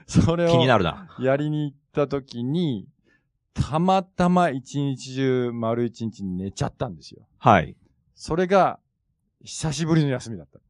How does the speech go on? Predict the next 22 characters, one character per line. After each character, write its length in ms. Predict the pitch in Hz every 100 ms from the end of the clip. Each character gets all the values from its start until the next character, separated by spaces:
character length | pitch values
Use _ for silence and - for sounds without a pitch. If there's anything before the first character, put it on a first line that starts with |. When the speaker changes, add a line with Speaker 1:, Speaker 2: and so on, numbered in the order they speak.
| _
Speaker 2:
そ 160 | - 160
の 100 | 147
前 260 | 143 165 147
に 120 | 113
休 200 | 110 113
み 80 | 104
取 100 | 101
っ 20 |
た 80 | -
時 180 | -
っ 20 | -
て 80 | -
覚 220 | 104 107
え 20 |
て 60 | 104
ま 100 | -
す？ 240 | - - -
Speaker 1:
覚 400 | 139 127 127 165
え 80 | 151
て 160 | - 90
な 280 | 85 113 151
い 200 | 147